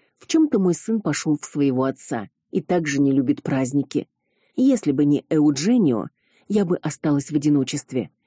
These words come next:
А это так невероятно грустно". "О, как я вам сочувствую, милая Барбара.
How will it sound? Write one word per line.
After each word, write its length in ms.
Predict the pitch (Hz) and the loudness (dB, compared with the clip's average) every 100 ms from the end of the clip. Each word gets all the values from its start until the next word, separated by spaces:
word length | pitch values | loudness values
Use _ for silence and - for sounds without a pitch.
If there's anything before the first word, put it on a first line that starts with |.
| _ _ | _ _
А 100 | - | -2
это 240 | 208 208 214 | 0 0 -2
так 380 | - 214 156 175 | -2 -4 0 0
невероятно 640 | 151 170 170 147 - 151 | 2 2 0 0 0 -2
грустно". 580 | 156 240 247 - 131 - _ _ _ _ _ _ _ _ | 0 0 -2 -4 -4 -6 _ _ _ _ _ _ _ _
"О, 340 | - 123 151 143 - - | -6 -2 -2 -4 -10 -4
как 180 | 233 - | -4 0
я 100 | 160 | 0
вам 180 | 127 135 | 0 -2
сочувствую, 800 | - 143 - - - - 156 151 | -4 -6 -6 -8 -10 -4 0 2
милая 320 | 151 147 151 | 2 2 0
Барбара. 600 | 147 143 139 139 143 135 | 0 -2 -2 -2 -2 -6